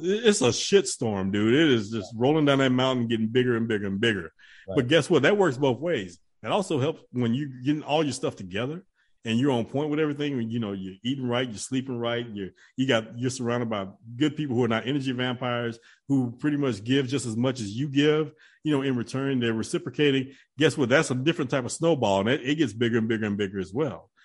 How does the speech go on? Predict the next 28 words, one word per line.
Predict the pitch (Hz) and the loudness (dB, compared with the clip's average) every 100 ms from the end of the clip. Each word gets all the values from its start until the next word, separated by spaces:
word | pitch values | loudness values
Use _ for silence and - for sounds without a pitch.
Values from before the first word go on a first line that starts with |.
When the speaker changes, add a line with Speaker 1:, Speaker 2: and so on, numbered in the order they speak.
| _ - | _ -6
Speaker 2:
Right. | 87 | -6
Speaker 1:
You | 87 | -6
know, | |
so | 95 110 98 | -6 -6 -2
it, | 113 160 | 0 0
it | 185 | 2
works | 214 180 | 4 2
both | 135 127 170 | 4 2 2
ways. | 156 117 | 0 0
People | 147 | 0
always | 143 123 | 0 2
try | 131 | 0
to | 113 | 0
make | 120 | -2
it | |
seem | 117 120 | -4 -6
like | 101 | -6
the | |
snowball | - 131 127 107 | -4 -4 0 -2
effect | 101 120 110 | -2 -6 -6
is | |
this | 107 101 | -8 -4
negative | 113 98 - | -4 -6 -8
thing. | 135 117 87 _ - - | -8 -10 -12 _ -20 -4
Like, | 135 117 | 0 2
no. | 143 175 98 80 - - | 2 2 0 -4 -16 -8
Okay, | 151 127 117 | -2 2 2
well, | 110 107 104 104 | 2 0 0 -4